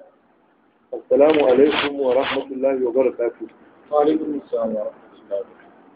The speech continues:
Speaker 2: أخطاء المسلم للمالكي. نعم. بسم الله الرحمن الرحيم.
Speaker 1: بسم الله الرحمن الرحيم.
Speaker 2: الب-، المبحث الأول.
Speaker 1: Bincike na farko.
Speaker 2: الأخطاء الشائعة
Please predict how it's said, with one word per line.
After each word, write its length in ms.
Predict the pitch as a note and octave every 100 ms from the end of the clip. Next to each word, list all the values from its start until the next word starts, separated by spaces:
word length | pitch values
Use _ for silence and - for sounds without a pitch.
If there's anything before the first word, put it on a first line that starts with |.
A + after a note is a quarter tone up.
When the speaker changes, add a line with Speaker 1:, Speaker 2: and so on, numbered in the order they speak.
| _ _ _ _ _ _ _ _ _ _
Speaker 2:
أخطاء 380 | C#3 - - D#3+ D#3+
المسلم 640 | C3+ - - C#3+ B2+ A#2 - _ -
للمالكي. 560 | B2+ A#2 A2+ - A#2+ - _ _ -
نعم. 180 | G#2+ - _ _ _ _ _ _ _ _ _ _ _
بسم 160 | -
الله 160 | C#3 D#3+
الرحمن 400 | D3+ - C3 C3
الرحيم. 180 | A#2 A2+ - _ _ _ C#3
Speaker 1:
بسم 200 | C#3+ D3+
الله 240 | E3+ F#3
الرحمن 440 | D#3+ C#3+ C3+ D3+ D3
الرحيم. 720 | B2+ A2+ D3+ C#3+ A#2+ - - _ _ C3+
Speaker 2:
الب-، 380 | C3+ F#3+ G3 D3+
المبحث 580 | E3 F#3+ G3 F3 E3+ D3+
الأول. 580 | C3 C#3 C3+ B2+ C3+ - _ _ _ _ -
Speaker 1:
Bincike 420 | D3 C#3+ C#3+ F3
na 120 | F3+ E3+
farko. 460 | E3+ E3 E3+ E3 - - _ _ _ _ C3
Speaker 2:
الأخطاء 760 | C#3 C#3 D3 - F3+ G3+ D#3
الشائعة 960 | E3 - F3+ F3+ D#3+ C#3 D3+ D#3+ D#3+